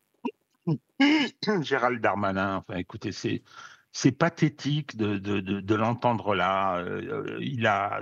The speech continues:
aucun complexe à, à, à dire, à sortir des énormités, à venir à prendre l'air pénétré, euh, et, et à nous jeter en pâture une, une, une phrase, enfin, je sais plus, euh, si, sous quelle forme il,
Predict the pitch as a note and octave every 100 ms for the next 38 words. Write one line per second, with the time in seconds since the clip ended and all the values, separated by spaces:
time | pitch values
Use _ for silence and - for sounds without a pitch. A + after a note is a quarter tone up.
0 | A#2 - E3+ F3+ D#3+ B2+ A#2+ A#2+ B2+ -
1 | - _ - - - G2 G2 G2 G#2+ G2
2 | F#2+ F#2 F2+ F#2+ G#2 - A2+ A2 B2+ G#3+
3 | - - C3 - C#3 G#2+ F#2 C3+ B2+ G#2
4 | G#2+ - A2+ A#2 G#2 F2+ G#2 G2+ F#2 G#2+
5 | G#2 F#2+ G2+ - A#2 G2+ F#2+ - A2 B2
6 | C3 - - - A2 G2 G2 F#2+ A#2+ B2
7 | A#2 - B2 A2 G2 F2+ F#2 A2 A#2+ A2
8 | G2+ G2+ G2+ F#2+ F#2 C#3+ C3+ C3+ A#2+ G2+
9 | A#2+ A2 - C3+ C3+ G2 G2+ G2 G2 F2+
10 | - - - - G2+ F#2 F2+ G2+ F#2+ -
11 | C3 D3 G#2 A2 - A2+ - B2+ A#2+ F#2+
12 | F2+ - G2+ G2 - A2 F2 A2 G2+ F#2+